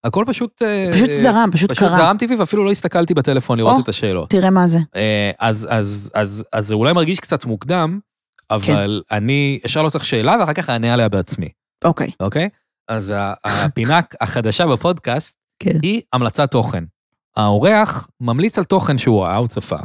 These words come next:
Speaker 2: כן.
Speaker 1: ו-, ו-, ומשתף את המאזינים, מה כדאי לו לראות, לשמוע, ל-, לזה.
Speaker 2: אוקיי.
Speaker 1: אה, בבקשה, הבמה שלך.
Speaker 2: אמ, אני ממליצה על, אמ, על סדרה,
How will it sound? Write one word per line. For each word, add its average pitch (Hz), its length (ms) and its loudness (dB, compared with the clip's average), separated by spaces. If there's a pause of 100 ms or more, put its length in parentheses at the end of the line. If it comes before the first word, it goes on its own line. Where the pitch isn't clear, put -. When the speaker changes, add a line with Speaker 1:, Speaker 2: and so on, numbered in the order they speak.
(200)
Speaker 2:
כן. 143 200 2 (340)
Speaker 1:
ו-, 104 200 -2 (360)
ו-, 110 560 -2
ומשתף 117 520 -4
את - 60 0
המאזינים, 170 480 2 (360)
מה 135 120 2
כדאי 131 360 2
לו 127 160 2
לראות, 139 520 0
לשמוע, 151 600 0 (460)
ל-, 101 60 0 (480)
לזה. 117 340 -2 (420)
Speaker 2:
אוקיי. 110 280 -2
Speaker 1:
אה, 110 60 0
בבקשה, 117 300 -2
הבמה 107 240 0
שלך. 87 420 -6 (840)
Speaker 2:
אמ, 156 840 2
אני 165 220 2
ממליצה 170 880 2 (240)
על, 147 400 2
אמ, 143 840 2 (100)
על 139 180 0
סדרה, 170 1040 2